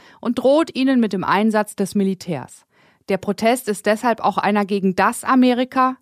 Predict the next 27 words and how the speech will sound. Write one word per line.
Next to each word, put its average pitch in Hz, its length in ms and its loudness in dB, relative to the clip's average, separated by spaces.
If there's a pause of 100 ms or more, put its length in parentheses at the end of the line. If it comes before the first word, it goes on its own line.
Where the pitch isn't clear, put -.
wie 240 120 -2
Trump 160 340 -2
es 175 160 -8
lebt. 208 420 -2 (440)
Doch 226 140 2
es 247 140 -4
ist 269 160 -2
nicht 269 260 0
ein 240 100 2
Protest 233 440 -4
der 226 100 -2
Straße. - 580 -6 (540)
In 214 60 0
der 233 120 2
vergangenen 262 600 0
Woche 190 260 0
erhielten 220 460 -2
die 220 80 0
Protestierenden 254 880 0
die 233 100 -2
Unterstützung 220 800 -2
aller 294 360 2
vier 262 260 0
noch 233 180 0
lebenden 220 440 0
früheren 214 480 0
U-S-Präsidenten: 139 1040 -6